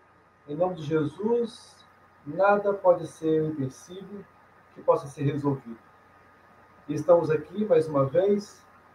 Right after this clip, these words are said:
para aprender com as, com as lições, com as palavras de Cristo e com as orientações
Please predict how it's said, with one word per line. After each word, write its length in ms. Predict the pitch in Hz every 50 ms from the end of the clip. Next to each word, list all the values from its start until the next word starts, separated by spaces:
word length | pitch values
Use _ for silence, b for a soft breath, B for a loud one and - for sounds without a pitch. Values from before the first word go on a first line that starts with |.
| _ _ _ _ _ _ _ _ _ _
para 560 | - 156 151 151 151 151 151 147 147 139 135 - _ _ _ _ _ _ _ _ _ _ _ _ _ _ _ -
aprender 720 | 160 156 - 202 202 202 - 135 143 143 131 117 - - - _ _ _ _ _ _ _ _ _ _ _ _ _ _ _ _ _
com 100 | - 156
as, 100 | 156 147 147 139 131 135 -
com 80 | 156
as 180 | 156 147 139 139
lições, 680 | 135 131 - - - 185 202 208 214 214 214 208 202 - - - _ 139 131
com 60 | -
as 140 | 143 139 -
palavras 340 | - 135 131 135 135 135 -
de 60 | - - _
Cristo 340 | - 185 208 208 202 - - _ 214 202 - _ _ _ _ _ _ _ _ _ _ _ _ _ _ _ _ - - _ -
e 60 | 160
com 400 | 156 - 185 190 185 185 185 175
as 240 | 170 165 165 160 143
orientações 960 | 202 214 208 196 185 180 - 170 156 151 - - 165 156 151 151 147 147 -